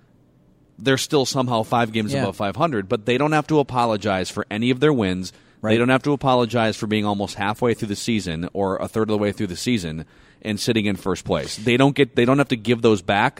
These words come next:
Speaker 1: They
Speaker 2: Exactly.
Speaker 1: can work off of what their record is right now, make some tweaks, and, uh, and maybe still be in this thing.
Speaker 2: There's no question they have to improve, but I am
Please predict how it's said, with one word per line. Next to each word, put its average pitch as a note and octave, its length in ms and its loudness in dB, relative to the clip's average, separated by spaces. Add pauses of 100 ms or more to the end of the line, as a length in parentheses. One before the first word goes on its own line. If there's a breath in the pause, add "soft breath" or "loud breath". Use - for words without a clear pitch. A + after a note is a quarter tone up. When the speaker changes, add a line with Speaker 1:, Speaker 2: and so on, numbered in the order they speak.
Speaker 1:
They G#2 140 -2
Speaker 2:
Exactly. A2 220 2
Speaker 1:
can G#2 80 0
work C3 220 6
off A#2+ 220 4
of A2+ 100 -10
what A2+ 160 0
their G#2+ 140 0
record G#2 300 -2
is G2 180 -2
right F2+ 180 -2
now, G#2 320 -2 (300 soft breath)
make G#2 200 -4
some A2 160 -4
tweaks, - 540 -6 (260 soft breath)
and, F2+ 380 -4
uh, F2 240 -4
and G2 140 -4
maybe G2 200 -2
still F#2+ 220 -4
be F2 140 -6
in D#2 80 -10
this D2+ 180 -14
thing. C#2 260 -18 (120)
Speaker 2:
There's D3 340 -2
no D3 200 -4
question C#3 420 -2
they A#2 100 -6
have A2 300 -8
to A2 160 -10
improve, F#2 760 -12 (720)
but A#2 360 -2 (200)
I G#2 160 -2
am G2 220 -6